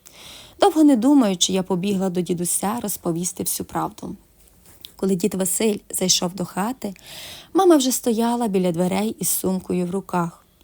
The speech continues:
Він рішуче забрав речі з рук мами і сказав: "Валю,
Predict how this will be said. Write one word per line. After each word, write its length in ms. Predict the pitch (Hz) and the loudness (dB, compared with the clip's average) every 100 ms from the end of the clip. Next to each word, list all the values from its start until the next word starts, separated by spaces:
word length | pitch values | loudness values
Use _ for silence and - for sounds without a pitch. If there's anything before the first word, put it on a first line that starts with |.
| _ 190 | _ -2
Він 180 | 196 | 0
рішуче 480 | 190 202 - 247 - | 2 2 2 0 0
забрав 400 | 247 262 233 240 | 0 0 2 0
речі 360 | 220 208 196 240 | 2 0 -2 -2
з 80 | 196 | -2
рук 220 | 180 - | -2 -2
мами 300 | 180 190 202 | -2 0 -2
і 40 | 190 | -4
сказав: 520 | - 208 190 170 175 _ _ _ _ _ - | -4 -2 -2 -2 -4 _ _ _ _ _ -4
"Валю, 440 | 170 190 170 165 | 4 4 4 -2